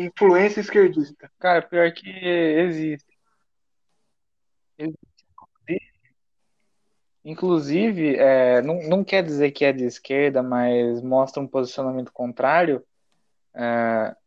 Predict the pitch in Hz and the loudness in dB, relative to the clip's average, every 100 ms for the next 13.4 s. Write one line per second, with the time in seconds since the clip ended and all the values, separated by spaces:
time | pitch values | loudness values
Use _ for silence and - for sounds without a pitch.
0 | _ 135 135 - 143 139 143 156 143 - | _ -12 -10 -6 0 2 4 2 -4 -16
1 | - - 143 139 - 131 131 135 131 - | -18 -10 -6 -8 -2 2 2 2 -2 -10
2 | - - 135 131 - 139 127 147 139 - | -20 -10 -6 -6 -4 0 2 4 2 -2
3 | 131 120 117 _ _ _ 151 165 - 127 | -6 -4 -6 _ _ _ -10 -10 -8 -6
4 | 117 147 220 214 202 202 196 175 175 165 | -6 -6 -6 -4 -2 2 2 4 4 4
5 | 165 160 143 131 160 160 190 202 208 190 | 2 -2 -4 2 4 6 6 6 6 6
6 | 180 147 131 - 185 170 170 147 147 - | 4 4 2 2 -4 -6 -2 -2 -2 -10
7 | _ _ _ _ _ _ _ - 170 - | _ _ _ _ _ _ _ -4 -2 -2
8 | 185 226 190 - 175 165 - 151 - 131 | -4 -2 -2 0 0 0 -8 -12 -8 -2
9 | 131 156 135 135 147 - 151 143 127 131 | 0 2 2 -2 -8 -8 -6 -4 -4 -6
10 | - 139 143 139 127 - 139 139 - 139 | -6 -4 0 0 0 -4 -10 -8 0 0
11 | 127 - 135 123 156 156 _ _ _ _ | 0 -4 -14 -12 -12 -12 _ _ _ _
12 | _ _ _ _ _ _ _ _ - 143 | _ _ _ _ _ _ _ _ -6 -4
13 | 127 143 139 | -4 -6 -10